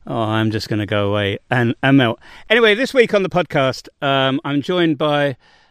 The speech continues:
uh, Jonathan Gruber, who has arrived about two weeks ago, I think, he'll tell us, um, in the north of the country and then has gone off, uh, around the region.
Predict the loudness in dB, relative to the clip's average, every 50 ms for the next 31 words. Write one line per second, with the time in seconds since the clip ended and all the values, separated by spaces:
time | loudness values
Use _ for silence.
0 | _ -8 -4 -4 -4 -4 -2 -2 -2 0 0 -2 -2 -2 -2 -2 -4 -6 -14 _
1 | _ _ _ _ _ _ -14 -6 -2 -2 -2 2 4 4 6 6 4 2 0 -2
2 | -2 0 0 2 2 2 0 -2 -2 -2 0 0 0 0 -2 -8 -14 -18 -20 -20
3 | _ _ _ -20 -20 -20 -20 _ _ _ -4 0 2 4 6 6 6 6 6 4
4 | 4 0 -4 -4 -4 -4 -4 -2 -4 -4 -2 -2 -2 -4 -6 -6 -2 0 0 2
5 | 0 0 -2 -2 -2 -2 -2 -4 -6 -8 -6 -4 -4 -4 -4 -6 -8 -12 -18 -20
6 | _ _ _ _ -20 _ _ _ -8 -6 -4 -4 -2 -2 -4 -4 -4 -6 -8 -10
7 | -14 _ _ _ _ _ -2 0 2 2 4 4 4 2 0 -2 -4 -6 -4 -2
8 | -2 -2 -2 -2 0 0 0 2 0 0 -2 -2 -2 -4 -6 -8 -8 -2 -2 0
9 | 0 2 0 -2 -2 -6 -12 _ _ _ _ _ _ _ _ _ -10 -6 -4 -4
10 | -4 -4 -4 -6 -6 -6 -4 -2 0 0 0 -2 -2 -2 -2 -2 -4 -4 -6 -10
11 | -10 -10 -12 -14